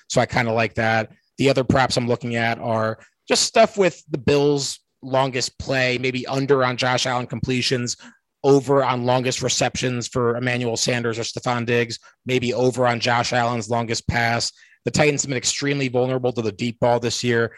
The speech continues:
They have the second most completions allowed of at least twenty-five air yards, despite playing one fewer game than pretty much every other team in the N F L. They're allowing average completion percentage, but a high yards per attempt.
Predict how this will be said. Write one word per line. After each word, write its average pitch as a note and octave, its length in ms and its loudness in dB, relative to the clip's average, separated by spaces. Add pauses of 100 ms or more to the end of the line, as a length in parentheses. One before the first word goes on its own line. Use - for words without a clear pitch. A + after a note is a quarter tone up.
(200)
They A2+ 60 -2
have G#2+ 60 -4
the G#2+ 80 -2
second C3+ 360 0
most C3 200 2
completions B2 520 -4
allowed A2+ 340 0
of G#2 80 -10
at A2+ 80 -10
least A#2+ 160 -4
twenty-five A#2+ 500 -2
air A#2 220 0
yards, A#2 420 0 (220)
despite C#3 400 -2
playing C3+ 320 -2
one C3 180 0
fewer C3 260 -2
game B2+ 340 -2
than B2 180 -4
pretty C3 200 -6
much C3 160 -4
every C3+ 160 -2
other B2+ 100 -2
team C3 200 -6
in B2 60 -6
the B2 100 -4
N B2 80 -6
F A#2 160 -6
L. A#2+ 300 -4 (340)
They're B2+ 120 2
allowing C3 280 2
average C#3+ 400 0
completion C3+ 420 -4
percentage, B2 460 -4
but A#2 100 -6
a A2 40 -4
high B2+ 220 -2
yards B2 280 0
per B2 160 -4
attempt. A#2+ 420 -4